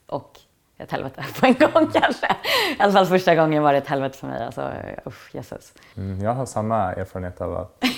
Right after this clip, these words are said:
Speaker 2: att det var, det var himmel och
Speaker 1: <laughs>
Speaker 2: helvete.
Speaker 1: Himmel och helvete, ja.
Speaker 2: Det var verkligen... Jag hade, när jag gjorde det så hade
Speaker 1: Ja.
Speaker 2: jag mina,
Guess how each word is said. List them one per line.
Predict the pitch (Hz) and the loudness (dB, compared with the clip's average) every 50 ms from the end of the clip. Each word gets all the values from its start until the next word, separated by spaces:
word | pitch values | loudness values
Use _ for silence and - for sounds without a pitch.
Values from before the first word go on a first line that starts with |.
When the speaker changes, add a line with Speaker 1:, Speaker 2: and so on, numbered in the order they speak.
| - - 269 | 2 2 4
Speaker 2:
att | - 107 - | 4 6 6
det | 123 | 6
var, | 110 104 101 98 95 90 95 98 95 - - - - - - _ | 8 8 8 8 8 6 0 -6 -12 -12 -14 -16 -16 -16 -12 _
det | 131 117 | -2 2
var | 110 120 117 | 4 4 4
himmel | 101 117 107 123 113 117 110 202 | 6 6 4 4 6 6 6 6
och | - 135 - - | 6 4 4 2
Speaker 1:
<laughs> | - | 2
Speaker 2:
helvete. | - - - - 269 262 262 | 4 4 6 6 6 6 6
Speaker 1:
Himmel | 262 262 220 208 196 | 4 6 4 4 4
och | 185 175 | 6 6
helvete, | 170 165 175 170 - 160 160 | 4 4 4 2 2 4 6
ja. | 165 156 | 6 6
Speaker 2:
Det | 156 | 6
var | 127 131 131 | 4 2 2
verkligen... | 120 107 98 - - 107 95 92 92 90 87 302 - - - 247 262 - - | 2 2 0 0 -2 -4 -4 -4 -4 -6 -8 -8 -4 0 0 0 0 0 -2
Jag | - 110 117 | 0 0 0
hade, | 127 135 135 110 110 110 104 104 101 95 92 - - - - - - - | 2 0 -2 0 0 -2 -2 -2 -2 -4 -6 -8 -14 -18 -18 -20 -20 -10
när | - 107 110 | -2 4 6
jag | 123 135 120 | 8 8 8
gjorde | 104 95 85 87 82 | 6 6 2 0 -2
det | 85 | -2
så | 87 - 101 | -2 -2 0
hade | 90 92 87 87 92 | 0 2 0 0 0
Speaker 1:
Ja. | 92 90 90 90 | 0 0 0 -2
Speaker 2:
jag | 90 90 90 90 95 - _ _ _ _ _ _ _ _ _ _ _ _ - _ _ _ _ | -2 -4 -6 -10 -12 -14 _ _ _ _ _ _ _ _ _ _ _ _ -20 _ _ _ _
mina, | _ 104 101 101 98 101 98 95 | _ 0 2 2 4 4 2 0